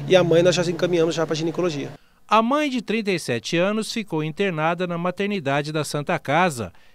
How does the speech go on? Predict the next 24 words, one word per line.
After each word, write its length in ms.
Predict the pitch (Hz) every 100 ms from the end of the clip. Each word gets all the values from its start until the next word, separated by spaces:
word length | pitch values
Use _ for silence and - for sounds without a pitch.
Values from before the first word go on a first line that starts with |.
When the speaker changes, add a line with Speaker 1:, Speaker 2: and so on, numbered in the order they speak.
| -
Speaker 2:
e 80 | 120
o 60 |
recém-nascido, 960 | 131 131 - 107 135 156 - 190 208 208
depois 480 | 220 - 190 202 180
de 100 | 151
receber 520 | 165 - 156 139 175
os 120 | 170
primeiros 520 | - 131 131 175 185
cuidados 720 | - 196 135 175 180 113 - - - - -
de 100 | 139
um 60 |
médico 560 | 156 156 185 165 - 170 -
intensivista 1040 | 196 - 180 196 220 135 135 208 - 143
no 100 | 127
pronto-socorro 880 | - 147 196 - 202 - 165 185 135
infantil, 680 | 107 175 208 - 165 214 - - - -
foi 220 | - 269
encaminhado 760 | 254 - 185 220 185 143 156 160
para 280 | - 180 165
a 40 |
U 140 | 170
T 180 | 214 247
I 180 | 147 123
neonatal. 760 | 120 110 117 120 - 180 139